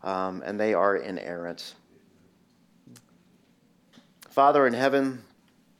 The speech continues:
the psalmist writes,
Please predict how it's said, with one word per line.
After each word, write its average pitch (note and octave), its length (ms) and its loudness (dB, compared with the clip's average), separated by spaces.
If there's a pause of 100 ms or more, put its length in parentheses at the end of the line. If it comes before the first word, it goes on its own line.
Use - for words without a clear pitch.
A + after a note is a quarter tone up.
(1120)
the - 60 -12
psalmist G3+ 540 4
writes, D#3 680 2